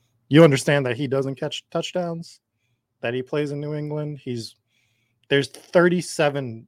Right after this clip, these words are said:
active wide receivers on the roster right now, I think, somewhere along those lines in New England. So I don't know what the hell is gonna happen with Jakobi Meyers. Um, also, shout out to our, our swag here. We got some sweet shirts and stuff.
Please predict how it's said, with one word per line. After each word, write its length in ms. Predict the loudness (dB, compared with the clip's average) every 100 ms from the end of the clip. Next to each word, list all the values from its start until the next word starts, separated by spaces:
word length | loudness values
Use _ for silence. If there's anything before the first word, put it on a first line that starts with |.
| _
active 340 | -8 -6 -8 -6
wide 220 | -6 -6
receivers 440 | -8 -8 -8 -10
on 120 | -12
the 60 | -12
roster 360 | -10 -12 -12 -14
right 180 | -14
now, 280 | -16 -18 -18 -20
I 40 |
think, 440 | -8 -6 -6 -10 -14
somewhere 500 | 0 2 2 -2 -4
along 400 | -4 -4 -4 -6
those 180 | -4 -4
lines 320 | -4 -4 -6 -12 _ -20 -12 -2
in 100 | 2
New 120 | 2
England. 300 | 2 0 -2 -6 -18 -18 -20 -6
So 160 | 6 10
I 120 | 10
don't 100 | 10
know 80 | 8
what 140 | 8
the 60 | 6
hell 100 | 6
is 100 | 4
gonna 140 | -4
happen 200 | -10 -10
with 80 | -16
Jakobi 320 | -14 -14 -14
Meyers. 480 | -16 -18 -16 -16 -18 _ _
Um, 360 | -4 -2 -2 0
also, 420 | 0 0 -2 -4 -10 _ _ _ _ _
shout 240 | -2 -2
out 140 | -2
to 100 | -4
our, 300 | -4 -4 -6 -14 _ _ _ _ -12
our 120 | -10
swag 420 | -12 -8 -8 -8
here. 320 | -14 -20 -20 _ _ _ _ _
We 100 | -20
got 140 | -20
some 160 | -20 -20
sweet 320 | -16 -14 -14
shirts 380 | -10 -2 -2 0
and 100 | 2
stuff. 340 | 8 8 6